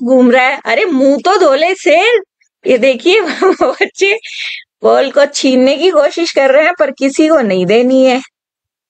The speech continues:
किसी को ना दूं मैं तो खुद ही खेलूंगी। तारा, नहीं भाई, किसी की बात नहीं सुनती। ये देखिए, जब ये अपने मूड में रहती है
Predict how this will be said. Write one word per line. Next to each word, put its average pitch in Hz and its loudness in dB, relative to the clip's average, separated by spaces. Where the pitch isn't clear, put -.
किसी 320 0
को 370 2
ना 254 0
दूं 285 0
मैं 294 0
तो 269 0
खुद 277 2
ही 294 2
खेलूंगी। 277 0
तारा, 302 0
नहीं 220 0
भाई, 247 2
किसी 330 -2
की 359 2
बात 208 0
नहीं 214 -2
सुनती। 214 0
ये 247 4
देखिए, 320 0
जब 254 0
ये 330 0
अपने 302 -2
मूड 269 2
में 311 2
रहती 285 -2
है 339 2